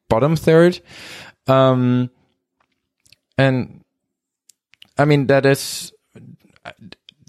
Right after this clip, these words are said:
part of the reason why I don't really enjoy using Facebook services or even stopped using, like, I, I used to use Facebook when,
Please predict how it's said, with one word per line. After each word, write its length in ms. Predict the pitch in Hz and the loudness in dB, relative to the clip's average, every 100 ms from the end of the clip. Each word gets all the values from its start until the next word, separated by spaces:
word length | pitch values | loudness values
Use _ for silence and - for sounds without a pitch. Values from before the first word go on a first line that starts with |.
| _ _ _ - - | _ _ _ -8 -4
part 240 | 139 160 | 0 0
of 120 | 175 | 2
the 120 | 170 | 0
reason 640 | 135 127 131 123 123 117 98 | 2 2 0 0 -2 -2 0
why 300 | 113 113 98 | 2 4 4
I 200 | 107 98 _ | 0 -2 _
don't 400 | 117 117 117 98 | 0 2 0 0
really 280 | 101 113 104 | 0 2 2
enjoy 260 | 92 104 101 | 0 2 2
using 320 | 101 98 101 | 2 0 -2
Facebook 420 | - 98 95 95 | -2 -2 -2 -6
services 600 | - 95 101 123 160 175 | -2 -2 0 0 -2 -4
or 320 | - 101 98 | 0 2 4
even 560 | 92 98 95 98 92 90 - _ - - | 2 0 0 2 0 -2 -10 _ -20 -12
stopped 480 | - - 110 104 - | -8 -4 -4 -4 -2
using, 460 | 101 104 120 117 101 | 2 2 2 0 0
like, 260 | 87 - - | -2 -6 -6
I, 180 | 98 92 | -4 -2
I 80 | - | -2
used 320 | 92 92 95 - | 0 0 -2 0
to 80 | |
use 280 | 131 214 - | 2 2 0
Facebook 480 | 98 82 - 78 - | -2 -2 -2 -4 -2
when, 300 | 92 92 58 | 0 0 -4